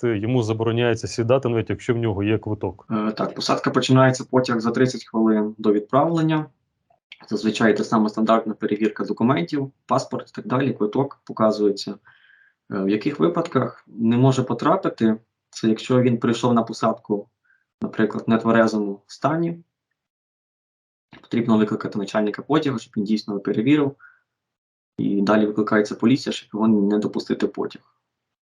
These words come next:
Speaker 1: Мгм.
Speaker 2: М, з багажом, в принципі, наприклад, з великими собаками в плацкартах не можна також. Якщо, можливо, людина купила квиток, плацкарт,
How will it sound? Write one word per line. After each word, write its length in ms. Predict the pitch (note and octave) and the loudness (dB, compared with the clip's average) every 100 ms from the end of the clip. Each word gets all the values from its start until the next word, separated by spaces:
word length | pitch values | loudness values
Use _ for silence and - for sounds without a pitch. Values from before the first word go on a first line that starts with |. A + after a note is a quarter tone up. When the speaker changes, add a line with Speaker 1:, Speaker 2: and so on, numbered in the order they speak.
| _ _ _ _ _ _ _ _ _ | _ _ _ _ _ _ _ _ _
Speaker 1:
Мгм. 160 | A#2+ A2 | 0 0
Speaker 2:
М, 280 | G2+ G#2 G#2 _ _ _ | 0 -2 -6 _ _ _
з 80 | B2 | -6
багажом, 540 | - C#3+ D3+ B2 B2+ B2+ | 2 2 2 2 2 2
в 40 | |
принципі, 680 | A#2 A#2 A#2 - G#2 G#2+ G#2 - _ - | 2 0 -2 -2 2 4 2 0 _ -6
наприклад, 720 | G#2 - A2+ A2 G#2+ - - - | -6 0 2 2 0 -2 -14 -8
з 140 | G2+ | 2
великими 380 | A2 B2 A#2+ A2+ | 4 4 4 2
собаками 520 | G#2 G#2 G#2+ - G#2 | 2 2 2 0 -6
в 40 | |
плацкартах 680 | G2 G#2 - G#2 G#2 F#2+ - - | -4 -6 -2 -2 -2 -12 -10 -4
не 140 | G#2+ | -2
можна 340 | G2+ G2 G2 | 0 -2 -4
також. 480 | - G#2+ - - - _ _ - _ _ _ _ _ _ - | -6 -6 -6 -10 -14 _ _ -20 _ _ _ _ _ _ -16
Якщо, 180 | - G#2+ | -2 4
можливо, 640 | G#2+ G#2+ A#2+ A#2+ A2 - _ - | 4 4 4 6 4 2 _ -10
людина 500 | - G#2+ G#2+ A2+ A2 | -6 -2 2 2 2
купила 440 | - G#2+ G#2 G#2 _ _ - | 0 2 2 0 _ _ -8
квиток, 380 | A2 G#2+ A#2 - | -2 0 0 -2
плацкарт, 440 | F#2+ - A#2 A#2 | -6 0 0 0